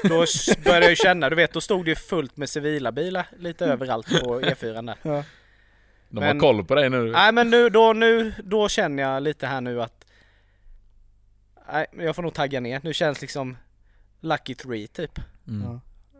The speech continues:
Speaker 1: För det är ju, jag, alltså, det är ju inte hela världen. Alla kan ju få en
Speaker 2: <laughs>
Speaker 1: fortkörningsböter, liksom.
Speaker 2: Ja. Det beror på hur fort du kör.
Speaker 1: Ja, jo, jo. <laughs> Förvisso. Men nu bara känner jag liksom att, nej, jag får nog lägga ner min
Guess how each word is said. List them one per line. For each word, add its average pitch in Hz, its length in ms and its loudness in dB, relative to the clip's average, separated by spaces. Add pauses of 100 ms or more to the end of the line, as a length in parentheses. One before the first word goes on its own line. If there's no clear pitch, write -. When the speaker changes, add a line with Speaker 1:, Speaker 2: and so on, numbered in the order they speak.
(200)
Speaker 1:
För - 120 -14
det 151 60 -2
är 151 60 0
ju, 147 280 -2
jag, 151 240 -2 (340)
alltså, - 200 -10
det 151 60 -6
är - 20 -2
ju 160 40 -4
inte 165 120 -6
hela 151 220 2
världen. 127 340 0
Alla 139 160 -2
kan 123 120 -2
ju 180 40 2
få 156 120 -2
en 143 60 -2
Speaker 2:
<laughs> - 880 -20
Speaker 1:
fortkörningsböter, 104 960 -10
liksom. 117 260 -14 (160)
Speaker 2:
Ja. 92 260 -14 (440)
Det 95 80 -10
beror 95 120 -8
på 120 140 -4
hur 104 120 -4
fort 90 240 -12
du 95 60 -18
kör. 87 200 -12
Speaker 1:
Ja, 107 520 -4
jo, 110 320 -4
jo. 104 80 -4
<laughs> 170 360 -4
Förvisso. 147 520 -2
Men 135 220 -6 (360)
nu 160 160 -2
bara 165 120 4
känner 135 300 0
jag 123 60 0
liksom 123 240 -8
att, - 280 -14 (560)
nej, 143 160 4
jag 139 100 2
får 151 100 -6
nog 139 140 -2
lägga 127 240 0
ner 117 180 -6
min 135 280 -8